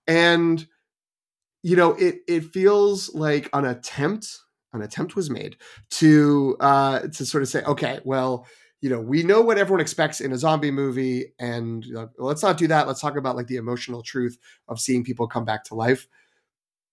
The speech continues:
But it was just kinda boring, and, like, it, it, it didn't really, like, eschew zombie tropes so much as it, like,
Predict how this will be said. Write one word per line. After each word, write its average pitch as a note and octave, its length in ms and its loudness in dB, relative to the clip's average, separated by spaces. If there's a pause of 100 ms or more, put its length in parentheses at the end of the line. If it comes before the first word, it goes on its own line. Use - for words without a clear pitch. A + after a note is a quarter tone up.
(440)
But E3+ 100 -8
it F#3 80 0
was F#3 140 -2
just A3 160 -6
kinda C#4+ 260 -6
boring, D#4+ 480 -4 (140)
and, A3 160 4
like, G#3+ 300 4 (320)
it, G3 220 8
it, G3 240 6
it F3+ 180 2
didn't A3 360 -2
really, A3 840 -2
like, D#3+ 480 -2 (800)
eschew G3 840 0
zombie A#3+ 360 -2
tropes B3+ 360 0
so D#3+ 140 0
much D#3+ 240 0
as D3 160 0
it, D#3 220 -2
like, D3+ 300 0